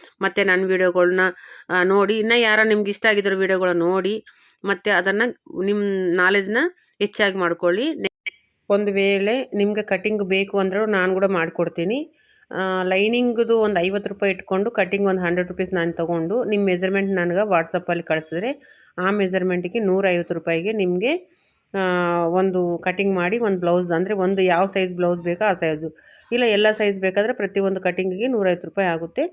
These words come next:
ಆ ಥರ ಕಟಿಂಗ್ ಮಾಡಿ ಕೂಡ ನಾನು ನಿಮ್ಗೆ WhatsApp, ಇದು ಸಾರಿ ಕೊರಿಯರ್ ಮಾಡ್ಬೋದು, ಪೋಸ್ಟ್, ಪೋಸ್ಟ್ ಆಫೀಸ್‌ಲಿಂದ ಕಳಿಸ್ಬೋದು. ಯಾವ ಸೈಜು ಯಾವ ಕಟಿಂಗ್ ಆದ್ರೂ ಪರವಾಗಿಲ್ಲ, ನಾನು ಎಲ್ಲನೂ ಕಳಿಸ್ಕೊಡ್ತೀನಿ. ಅದಕ್ಕೋಸ್ಕರ ನಾನು ನಿಮ್ಗೆ ಆ, ಆ ಹೆಲ್ಪ್ ಕೂಡ ನಾನು ಮಾಡ್ಬೋದು.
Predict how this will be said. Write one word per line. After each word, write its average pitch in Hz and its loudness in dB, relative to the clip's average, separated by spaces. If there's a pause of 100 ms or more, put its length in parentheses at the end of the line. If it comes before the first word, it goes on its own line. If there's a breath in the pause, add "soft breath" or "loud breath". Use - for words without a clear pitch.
(400 loud breath)
ಆ 175 0
ಥರ 180 0
ಕಟಿಂಗ್ 180 -2
ಮಾಡಿ 165 -2
ಕೂಡ 175 -4
ನಾನು 190 -2
ನಿಮ್ಗೆ 180 -4 (180)
WhatsApp, 165 0
ಇದು 160 -4
ಸಾರಿ 165 -2
ಕೊರಿಯರ್ 175 0
ಮಾಡ್ಬೋದು, 165 -2
ಪೋಸ್ಟ್, 175 -4
ಪೋಸ್ಟ್ 190 -2
ಆಫೀಸ್‌ಲಿಂದ 170 -4
ಕಳಿಸ್ಬೋದು. 170 -6 (320 soft breath)
ಯಾವ 208 2
ಸೈಜು 220 0
ಯಾವ 190 2
ಕಟಿಂಗ್ 196 0
ಆದ್ರೂ 185 -4
ಪರವಾಗಿಲ್ಲ, 175 -2
ನಾನು 190 0
ಎಲ್ಲನೂ 185 -2
ಕಳಿಸ್ಕೊಡ್ತೀನಿ. 180 -6 (460 soft breath)
ಅದಕ್ಕೋಸ್ಕರ 196 -2
ನಾನು 208 2
ನಿಮ್ಗೆ 196 2
ಆ, 175 2 (200)
ಆ 180 -2
ಹೆಲ್ಪ್ 202 0
ಕೂಡ 208 0
ನಾನು 202 2
ಮಾಡ್ಬೋದು. 175 -4